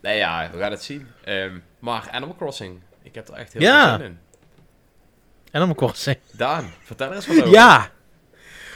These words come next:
Speaker 2: Goh, ja, ik heb hem, eh, sinds, eh, wat zou het zijn, drie maart binnen. Dus ik heb hem nu ongeveer, nu we opnemen, twaalf dagen gespeeld. Ehm,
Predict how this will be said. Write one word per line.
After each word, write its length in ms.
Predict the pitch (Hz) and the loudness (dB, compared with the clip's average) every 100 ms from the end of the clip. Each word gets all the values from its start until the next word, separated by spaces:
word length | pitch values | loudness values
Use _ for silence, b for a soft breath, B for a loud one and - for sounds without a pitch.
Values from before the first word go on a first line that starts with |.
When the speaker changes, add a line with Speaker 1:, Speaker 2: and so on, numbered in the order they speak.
| B | B
Speaker 2:
Goh, 300 | - 277 214 | 6 8 8
ja, 200 | 233 196 | 8 6
ik 160 | 196 | 6
heb 120 | 214 190 | 2 2
hem, 220 | 190 185 | 2 4
eh, 800 | 180 170 165 160 156 156 151 147 | 4 4 4 4 4 4 2 -2
sinds, 800 | - - 165 151 - - - - b b b b b - | -4 -6 -4 -4 -6 -8 -10 -14 b b b b b -8
eh, 420 | 143 135 127 123 | -4 0 0 -2
wat 180 | 123 - | -4 -2
zou 160 | 170 | 2
het 120 | 143 - | 2 2
zijn, 240 | 156 135 | 0 2
drie 180 | 151 160 | 2 2
maart 240 | 147 139 | 2 -2
binnen. 300 | 143 139 185 _ | -2 -4 -4 _
Dus 180 | 143 127 | -4 -4
ik 80 | 131 | 0
heb 120 | 139 | 0
hem 140 | 135 135 | 0 -4
nu 120 | 135 | -4
ongeveer, 560 | 139 - 131 135 127 | -6 -10 -6 -2 0
nu 120 | 127 131 | 0 0
we 180 | 127 | -2
opnemen, 400 | 139 143 135 120 | -4 -4 -4 -4
twaalf 260 | 117 135 123 | -2 -2 0
dagen 320 | 127 120 113 | 0 -2 -2
gespeeld. 480 | - - 135 185 - _ _ _ _ | -12 -6 -6 -6 -12 _ _ _ _
Ehm, 840 | - 135 131 127 123 123 120 113 | -2 0 2 2 0 -4 -8 -8